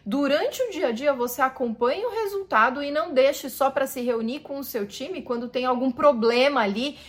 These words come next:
que você precisa sair desesperado. Então, isso é um dos pontos fundamentais. O acompanhamento, é, do líder é, é basicamente aquela pessoa que dá o tom da música. É o cara que toca o tambor,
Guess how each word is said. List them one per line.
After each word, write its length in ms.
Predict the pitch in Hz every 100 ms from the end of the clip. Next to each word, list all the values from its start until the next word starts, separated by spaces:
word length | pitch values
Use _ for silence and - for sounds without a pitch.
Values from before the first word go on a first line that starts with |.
| - -
que 100 | 240
você 300 | 240 233 262
precisa 400 | 254 233 247 254
sair 400 | 262 226 226 226
desesperado. 720 | 226 220 - 262 208 180 185
Então, 220 | 208 214 - - -
isso 300 | 294 - 494
é 80 | 415
um 100 | 370
dos 200 | 294 -
pontos 400 | 285 311 302 -
fundamentais. 920 | - 370 523 494 480 453 226 - - - -
O 180 | 233 254
acompanhamento, 1400 | 311 508 494 466 427 403 359 330 233 180 151 - 185 -
é, 240 | - -
do 260 | 226 202 302
líder 720 | 339 233 285 349 202 156 - _ _ _ 233
é, 240 | 247 -
é 20 |
basicamente 840 | 226 214 311 403 453 381 277 311 320
aquela 260 | - 302
pessoa 400 | 302 262 - 285
que 140 | 285 262
dá 120 | 262
o 100 | 269
tom 220 | - 254
da 120 | 262
música. 520 | 254 220 220 170 - - - -
É 140 | 233
o 60 | 247
cara 220 | - 320
que 140 | -
toca 420 | 254 - 311 339 381
o 40 |
tambor, 500 | - 339 240 185